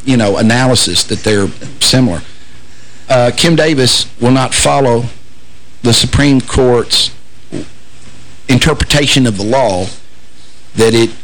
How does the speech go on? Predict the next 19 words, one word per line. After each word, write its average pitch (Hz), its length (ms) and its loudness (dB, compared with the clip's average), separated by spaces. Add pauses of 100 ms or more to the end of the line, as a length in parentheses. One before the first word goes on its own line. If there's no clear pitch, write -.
is 110 140 4
unconstitutional 123 880 2
to 101 80 0
ban 107 420 2 (320)
the 104 180 2
issuance 110 340 2
of 101 400 2
a 101 60 -2
gay 110 180 4
marriage 120 320 4
license. - 400 -2 (720)
Rosa 135 300 4
Parks 160 580 0 (140)
would 110 180 2
not 123 240 2
follow 113 460 4
the 107 300 2
law 98 380 0 (1900)
that 113 360 4